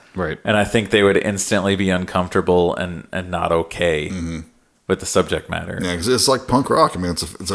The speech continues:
Speaker 3: it's in your face. You know, it's aggressive. It's
Speaker 2: So, yeah,
Speaker 3: honest.
Speaker 2: twenty
Speaker 3: Mm-hmm.
Speaker 2: years ago, Jesus Christ.
Speaker 3: Yeah, I mean, think about that.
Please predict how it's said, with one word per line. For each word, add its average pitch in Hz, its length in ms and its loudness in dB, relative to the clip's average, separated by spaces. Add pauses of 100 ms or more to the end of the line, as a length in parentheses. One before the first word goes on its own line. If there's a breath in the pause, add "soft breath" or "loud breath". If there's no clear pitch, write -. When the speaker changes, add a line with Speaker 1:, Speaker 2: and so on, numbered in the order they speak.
Speaker 3:
it's 95 140 -6
in 101 80 2
your 113 100 4
face. 107 480 0
You - 80 -8
know, 87 80 -2
it's 87 120 -2
aggressive. 90 500 0
It's - 80 -4
Speaker 2:
So, 104 120 6
yeah, 101 200 6
Speaker 3:
honest. - 300 0
Speaker 2:
twenty 113 280 2
Speaker 3:
Mm-hmm. 98 80 0
Speaker 2:
years 104 220 2
ago, 87 300 4
Jesus 92 340 -6
Christ. 92 480 0
Speaker 3:
Yeah, 110 280 2
I 87 40 -6
mean, 101 140 -2
think 95 180 -4
about 73 240 -6
that. 78 260 -6